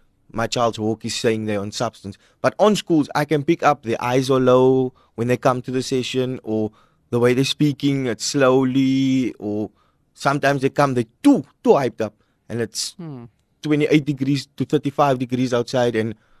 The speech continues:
Speaker 1: you're willing to run up and down, and it doesn't
Speaker 2: Mm.
Speaker 1: make sense to me why you're running up and down here.
Speaker 2: Mm.
Speaker 1: Something's fishy with you, and you,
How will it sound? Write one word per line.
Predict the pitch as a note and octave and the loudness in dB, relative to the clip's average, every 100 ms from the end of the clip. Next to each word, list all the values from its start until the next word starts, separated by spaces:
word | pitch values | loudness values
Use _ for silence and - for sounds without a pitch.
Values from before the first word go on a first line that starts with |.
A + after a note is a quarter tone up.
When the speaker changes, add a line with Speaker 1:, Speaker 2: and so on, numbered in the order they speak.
| _ _ - | _ _ 0
Speaker 1:
you're | D3+ | 4
willing | D#3 F#3 F#3 | 6 6 4
to | C#3+ | 2
run | A#2+ E3 | 2 4
up | F3 D3+ | 2 2
and | C#3+ | 2
down, | A#2+ C3+ D3+ D3+ C3+ | 2 2 2 2 0
and | A#2+ B2 | -4 -6
it | A2 | -2
doesn't | C#3+ D#3+ F3+ | 0 2 2
Speaker 2:
Mm. | |
Speaker 1:
make | D#3+ | 0
sense | - A3 G3+ - | 2 4 4 4
to | E3 | 2
me | D3 C3+ | 4 2
why | A#2 C3+ | 4 6
you're | F3 D3+ | 6 6
running | A#2+ C#3+ D#3 | 6 4 4
up | C#3 | 2
and | C#3 C3 | 2 2
down | A#2+ C3 C3+ | 4 4 2
here. | A#2+ A#2+ - | 0 0 -4
Speaker 2:
Mm. | F#3 E3 C#3 C3 | -8 -6 -6 -2
Speaker 1:
Something's | C3 F3+ F3+ E3 D3+ C3 | 4 4 6 2 2 -4
fishy | - F#3+ - D#3+ | 0 2 2 4
with | D3 C3 | 4 6
you, | C#3 | 4
and | D3 C#3 | 4 0
you, | C3+ C3+ | -2 -4